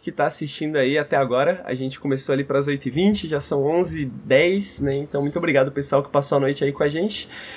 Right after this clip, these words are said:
Ah, queria agradecer o pessoal que tá ouvindo o Periscópio em casa, né?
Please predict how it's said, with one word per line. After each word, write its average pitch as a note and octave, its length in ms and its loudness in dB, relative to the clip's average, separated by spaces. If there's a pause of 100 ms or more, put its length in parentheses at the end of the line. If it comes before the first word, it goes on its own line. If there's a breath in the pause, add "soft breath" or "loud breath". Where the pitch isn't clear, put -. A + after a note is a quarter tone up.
(200 loud breath)
Ah, F3 420 2
queria G3+ 240 0
agradecer G#3 380 0
o - 20 -2
pessoal G3 300 -2
que - 80 -20
tá G3 80 0
ouvindo G#3 520 -2
o E3 520 -2
Periscópio E3+ 480 -4
em A#3 40 -4
casa, C#4+ 440 0
né? E3+ 300 -2